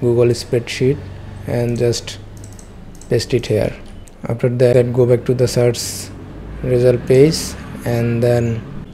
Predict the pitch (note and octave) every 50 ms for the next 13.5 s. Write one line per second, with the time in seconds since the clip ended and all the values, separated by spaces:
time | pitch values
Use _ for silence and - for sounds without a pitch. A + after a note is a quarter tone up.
0 | - - C3+ C3 B2+ - - C3 B2+ B2 B2 A#2+ A#2+ A#2+ A#2+ A#2 A#2 C3 - -
1 | - - - - - - - - - - - - - - - - - - - -
2 | C3+ B2 A#2+ - - - - B2 A#2+ A2+ A2 G#2+ G#2+ G2+ G2 - - - - -
3 | - - - - - - - - B2+ B2+ B2+ A#2+ B2+ A#2+ - - - C3+ B2+ B2
4 | - C3 B2 B2 B2+ B2+ C#3+ C#3+ - - - - - - - - - - - -
5 | - - - - - - - - - - - - B2+ - - - B2+ - - B2+
6 | B2 B2 B2 B2 A#2+ A#2+ A#2+ A#2 A#2 A#2 A#2 A2+ - - - - - - - -
7 | - B2 B2 A#2+ A#2 A#2 A2+ A2+ - - B2 A#2+ A#2 A2+ A2+ A2 - A#2+ A2+ A2
8 | G#2+ G#2 G#2 G2+ G2 - - - - - - - - - - - A#2+ A#2+ A#2+ A#2+
9 | A#2+ A#2+ A#2+ A#2+ A#2+ A#2 A#2 - - - - - - B2+ A#2+ A#2+ - - - D3+
10 | C3 - - - B2+ A#2+ A#2 - B2 A#2+ - C#3 A#2+ A#2 - B2 A#2+ A#2 A#2 A#2
11 | A#2 A#2+ C3+ - - - - - - - B2+ - C3 B2 - B2+ B2 B2 B2 C3
12 | E3 F#3 F3+ - - - - - - - - - - - - - - - - B2
13 | A#2+ A#2+ A#2+ A#2 A#2 A#2 A#2+ A#2 B2+